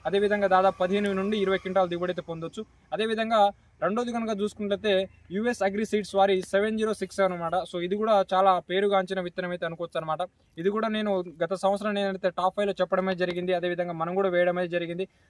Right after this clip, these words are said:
దాదాపు గత సంవత్సరం మనము చాలా మందికి అయితే ఈ విత్తనాన్ని అయితే రికమెండ్ అయితే చేయడమే జరిగింది. So, ఇదే విత్తనాన్ని నేను వేసి, ఓ, మనం ఫస్ట్, అంటే ఫస్ట్ క్రాప్ వచ్చేసి ఇది వేసిన దాంట్లో నేను మళ్ళా మొక్కజొన్న కూడా వేయడం అయితే జరిగింది. నాకు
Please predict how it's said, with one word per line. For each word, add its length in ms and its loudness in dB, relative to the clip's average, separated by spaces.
దాదాపు 380 4
గత 120 2
సంవత్సరం 360 -2
మనము 320 -2
చాలా 180 6
మందికి 280 -2
అయితే 160 -2
ఈ 20 0
విత్తనాన్ని 340 -4
అయితే 80 -8
రికమెండ్ 340 -2
అయితే 220 0
చేయడమే 260 -2
జరిగింది. 340 -6
So, 60 -2
ఇదే 240 0
విత్తనాన్ని 480 -2
నేను 260 0
వేసి, 540 0
ఓ, 180 2
మనం 260 -2
ఫస్ట్, 300 -4
అంటే 340 0
ఫస్ట్ 160 -6
క్రాప్ 280 0
వచ్చేసి 260 -4
ఇది 80 -2
వేసిన 300 0
దాంట్లో 200 0
నేను 140 -2
మళ్ళా 340 0
మొక్కజొన్న 480 -4
కూడా 160 0
వేయడం 260 2
అయితే 120 -2
జరిగింది. 400 -4
నాకు 400 2